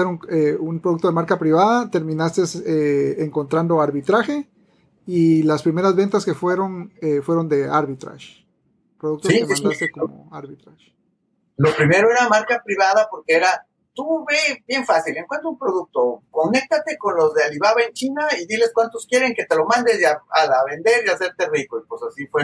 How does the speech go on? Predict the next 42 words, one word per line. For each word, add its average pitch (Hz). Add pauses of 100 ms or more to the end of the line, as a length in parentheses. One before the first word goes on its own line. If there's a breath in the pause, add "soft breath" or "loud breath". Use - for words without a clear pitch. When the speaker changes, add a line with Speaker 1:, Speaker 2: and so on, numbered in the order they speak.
Speaker 2:
como 117
que 117
el 113
primer 117
contacto, 135
¿no? 127 (240)
Speaker 1:
Ujú. 143
Speaker 2:
Ya 151
con 143
los 139
chinos 165
ya 160
había 156
comprado 151
cosas -
para 139
unas 151
cámaras 151
que, 113 (260)
porque -
mi 143
hija 165
decía 165
unas 175
cámaras 156
que -
todas 120
sus -
amigas 143
de 135
esa 135
época 131
las 123
querían, 123 (320)
unas 151
como 127
Polaroid 151 (180)
que -
Speaker 1:
Sí. -
Speaker 2:
sacaron 156
de -
Fuji, 147